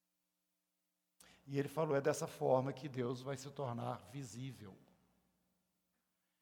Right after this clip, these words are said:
Então, queridos, nós temos muitas coisas maravilhosas nas Escrituras que dia a dia o Espírito vai trazendo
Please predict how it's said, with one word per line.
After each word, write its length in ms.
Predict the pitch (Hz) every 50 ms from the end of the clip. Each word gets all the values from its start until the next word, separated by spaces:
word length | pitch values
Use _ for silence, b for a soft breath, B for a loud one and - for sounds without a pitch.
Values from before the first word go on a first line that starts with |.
| _ _ _ _ _
Então, 240 | - 165 - 226 196
queridos, 600 | 175 - 175 156 147 147 147 139 143 135 - -
nós 200 | 143 156 147 -
temos 240 | - - 175 131 113
muitas 600 | 135 139 143 143 156 180 190 185 - 147 139 -
coisas 460 | - - 160 165 165 147 139 143 117
maravilhosas 1040 | 117 135 135 139 139 120 117 127 117 120 123 127 135 143 147 151 143 123 139 127 104 113
nas 180 | 127 123 117
Escrituras 920 | 131 - - - 139 127 123 - - 139 147 160 160 156 123 120 120 - -
que 120 | - 160
dia 280 | 127 113 135 165 160 135
a 20 |
dia 400 | 120 123 - 120 151 170 165 160
o 60 | 143
Espírito 560 | 127 - - - - 165 170 175 - 175 151
vai 160 | 113 135 151 156
trazendo 560 | - 147 131 113 101 - 151 170 180 170